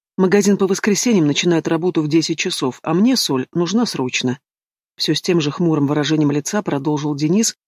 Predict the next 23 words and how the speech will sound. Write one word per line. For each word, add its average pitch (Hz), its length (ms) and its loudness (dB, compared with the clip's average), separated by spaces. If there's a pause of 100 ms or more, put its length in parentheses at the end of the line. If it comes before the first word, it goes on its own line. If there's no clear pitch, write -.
(220)
выжигая 156 460 0
на 165 140 4
Ларисе 156 380 -2
невидимые 139 500 0
следы. 123 380 -4 (480)
Девушка 220 380 0
вздохнула. 151 560 -2 (520)
Классика 233 480 0
жанра 156 420 2
Ярлов. 131 480 -2 (240)
У 185 100 -4
соседа 214 600 0
закончилась 135 680 -2
соль. 113 300 -2 (540)
«Я 139 220 0
мужик, 143 500 0 (200)
мне 185 280 4
можно». 127 480 0 (500)
Она 208 220 2
вздохнула 151 480 -2
повторно. 135 600 -2 (200)
«Сейчас - 380 -4
отсыплю». - 440 -8